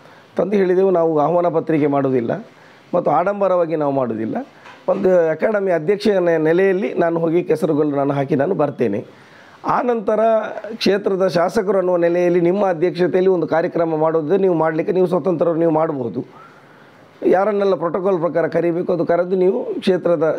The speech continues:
ಶಾಸಕರು ಅಧ್ಯಕ್ಷತೆಯನ್ನು ವಹಿಸಬೇಕು ಅನ್ನುವಂಥದ್ದು ನಿಯಮ. ಆ ನಿಯಮ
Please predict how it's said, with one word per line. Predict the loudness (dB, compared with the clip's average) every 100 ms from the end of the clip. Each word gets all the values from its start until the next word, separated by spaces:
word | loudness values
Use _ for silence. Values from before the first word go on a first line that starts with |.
| 0
ಶಾಸಕರು | -2 0 -2 -2 0
ಅಧ್ಯಕ್ಷತೆಯನ್ನು | -2 0 -2 0 0 2 2 2
ವಹಿಸಬೇಕು | 0 2 0 2
ಅನ್ನುವಂಥದ್ದು | 0 0 0 2
ನಿಯಮ. | 4 4 2 -2 -8 -18 -20 -20 -16 -2
ಆ | 0
ನಿಯಮ | 2 2